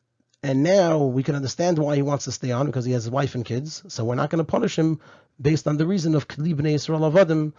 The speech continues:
that Hashem says that the Jewish people are my servants and not servants of other servants, and he's going and being a servant to someone else, because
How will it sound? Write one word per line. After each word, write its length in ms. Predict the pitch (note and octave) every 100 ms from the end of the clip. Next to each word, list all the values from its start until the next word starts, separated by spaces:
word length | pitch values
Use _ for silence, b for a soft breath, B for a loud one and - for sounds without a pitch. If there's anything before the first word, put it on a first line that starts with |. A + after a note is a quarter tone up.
| b _
that 220 | C3+ C3 -
Hashem 300 | - E3 D3+
says 300 | E3+ D3 A#2
that 140 | A2+
the 120 | A2+
Jewish 300 | A2 C#3+ C3
people 200 | D3 C#3+
are 60 | D3
my 200 | D#3+ F#3+
servants 440 | - D3+ C3 B2
and 80 | C#3+
not 160 | D3 -
servants 320 | D#3+ D3+ D3+
of 100 | F3
other 180 | G3 E3+
servants, 380 | D#3+ D3 C#3+
and 100 | C#3
he's 180 | D#3 D#3
going 280 | C#3+ D3+ D3
and 100 | C3+
being 140 | C3+
a 40 | B2+
servant 340 | - C3+ B2
to 60 | A#2+
someone 280 | C3 A#2+ A2+
else, 300 | G#2 - -
because 480 | B2+ D3 C3+ B2+